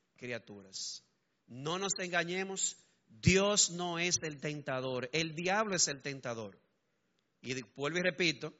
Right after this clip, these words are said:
y en la tentación lo que sale de nosotros no es algo que Dios produce,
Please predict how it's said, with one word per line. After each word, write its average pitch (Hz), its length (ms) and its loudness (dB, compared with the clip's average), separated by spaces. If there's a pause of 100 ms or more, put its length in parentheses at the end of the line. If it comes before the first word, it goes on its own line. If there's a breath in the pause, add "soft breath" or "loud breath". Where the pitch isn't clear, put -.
(320 soft breath)
y 135 120 -2
en 151 80 2
la 147 120 2
tentación 160 720 -2
lo 160 140 0
que 156 140 -6
sale 202 400 -4
de 196 80 -2
nosotros 156 640 0
no 156 80 -2
es 170 100 -4
algo 175 260 -2
que 151 140 -2
Dios 151 180 -2
produce, 143 560 -6